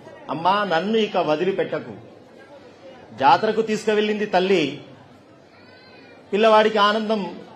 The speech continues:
ఇంటి నుంచి బయటికి రావడం మొదటిసారి. అనేకమైనటువంటి దృశ్యాలు కనబడుతూ ఉంటాయి. ఆ దృశ్య ప్రపంచం లోపట పిల్లవాడు తిరుగుతూ తిరుగుతూ తల్లిని మర్చిపోయినాడు.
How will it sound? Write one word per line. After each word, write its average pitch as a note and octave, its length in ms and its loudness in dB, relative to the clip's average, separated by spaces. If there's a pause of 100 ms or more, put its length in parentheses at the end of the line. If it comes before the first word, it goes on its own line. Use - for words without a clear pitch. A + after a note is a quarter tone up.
(120)
ఇంటి D3+ 160 -8
నుంచి G#3 240 -2
బయటికి F#3+ 360 2
రావడం G#3 520 4
మొదటిసారి. F#3 720 2 (1200)
అనేకమైనటువంటి G#3+ 800 2
దృశ్యాలు G#3 380 2
కనబడుతూ G#3 420 0
ఉంటాయి. F#3+ 580 2 (680)
ఆ F#3 100 6
దృశ్య F#3 280 -2
ప్రపంచం A3 480 -2
లోపట G#3+ 260 0
పిల్లవాడు G3+ 640 6
తిరుగుతూ G#3+ 400 0
తిరుగుతూ G#3 360 0
తల్లిని G3 380 2
మర్చిపోయినాడు. F#3 600 0